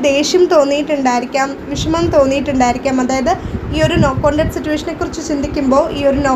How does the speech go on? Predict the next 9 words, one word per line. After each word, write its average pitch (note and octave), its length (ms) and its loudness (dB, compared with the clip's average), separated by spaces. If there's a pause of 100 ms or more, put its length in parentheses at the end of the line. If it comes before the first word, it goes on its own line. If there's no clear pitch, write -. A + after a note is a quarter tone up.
(120)
contact C#4+ 300 2
സിറ്റുവേഷൻ D4 380 -2 (160)
മാറുന്നില്ലല്ലോ C#4 760 2 (540)
എന്നതിനെക്കുറിച്ച് D#4+ 720 -2
ചിന്തിക്കുമ്പോൾ D4 640 0
നിങ്ങൾക്ക് - 420 -2 (140)
ദേഷ്യവും D4+ 580 0 (300)
വിഷമവും D4 500 0 (160)
തോന്നിയിട്ടുണ്ടായിരിക്കാം, C#4 960 2